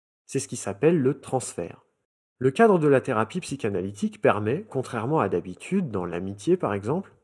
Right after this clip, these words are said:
de poser les bonnes questions afin d'obtenir les bonnes réponses, des réponses qui permettent de vraiment se sentir compris, libéré et d'avancer.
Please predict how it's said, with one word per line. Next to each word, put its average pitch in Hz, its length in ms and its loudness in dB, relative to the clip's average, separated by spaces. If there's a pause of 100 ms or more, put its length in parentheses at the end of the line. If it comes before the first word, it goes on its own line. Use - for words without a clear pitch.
de 110 120 -2
poser 107 360 2
les 147 100 6
bonnes 139 220 4
questions 135 540 -6
afin 110 280 -2
d'obtenir 127 500 -2
les 127 120 0
bonnes 151 220 6
réponses, 165 680 -4
des 107 120 0
réponses 101 420 -2
qui 123 140 -6
permettent 131 440 0
de 98 80 -6
vraiment 120 440 0
se 139 120 -6
sentir 107 440 -6
compris, 120 580 -6
libéré 123 560 0 (100)
et 110 120 -6
d'avancer. 135 520 0